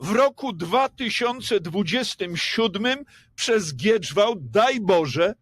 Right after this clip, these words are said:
daj Boże, przewalą się, powtarzam, setki tysięcy, jeśli nie miliony Polaków i ludzi z całego świata.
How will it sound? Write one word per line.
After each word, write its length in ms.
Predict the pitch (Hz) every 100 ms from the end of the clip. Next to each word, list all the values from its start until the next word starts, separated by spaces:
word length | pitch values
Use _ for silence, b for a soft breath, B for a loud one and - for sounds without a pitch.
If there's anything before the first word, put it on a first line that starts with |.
| _ _ _
daj 400 | 131 139 262 262
Boże, 460 | 165 160 151 151 226
przewalą 960 | - - - 220 160 214 247 254 254
się, 180 | 208 247
powtarzam, 760 | - 226 - 254 269 196 151
setki 640 | 165 - 269 277 - - 208
tysięcy, 720 | - 170 - 220 262 226 240
jeśli 480 | 208 202 - 226 214
nie 160 | 208
miliony 760 | 202 208 208 208 220 208 156 104 _ _ _ _ _ _
Polaków 680 | 226 208 233 254 - 247 -
i 100 | 220
ludzi 360 | 226 240 202 240
z 100 | -
całego 440 | 277 277 285 294
świata. 520 | - - 302 - 107